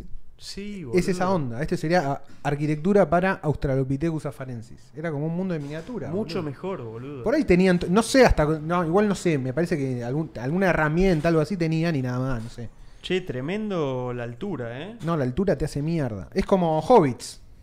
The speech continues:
Speaker 1: Son hobbits,
Speaker 2: Son
Speaker 1: boludo.
Speaker 2: hobbits, son hobbits. Hubo hobbits. Se llamaban
Speaker 1: Quiero como una
Speaker 2: Australopithecus
Speaker 1: comparación.
Speaker 2: afarensis.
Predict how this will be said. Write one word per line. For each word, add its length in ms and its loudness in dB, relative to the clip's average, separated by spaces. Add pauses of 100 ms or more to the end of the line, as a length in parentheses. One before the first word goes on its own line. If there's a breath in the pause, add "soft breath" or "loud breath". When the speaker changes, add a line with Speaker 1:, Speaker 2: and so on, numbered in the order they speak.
(100)
Speaker 1:
Son 300 -4
hobbits, 440 -4
Speaker 2:
Son 160 2
Speaker 1:
boludo. 500 2
Speaker 2:
hobbits, 160 -14
son 200 -4
hobbits. 480 -6
Hubo 180 6
hobbits. 560 -4 (580)
Se 100 -12
llamaban 260 -2
Speaker 1:
Quiero 180 6
como 160 4
una 120 6
Speaker 2:
Australopithecus 460 4
Speaker 1:
comparación. 340 0
Speaker 2:
afarensis. 540 -2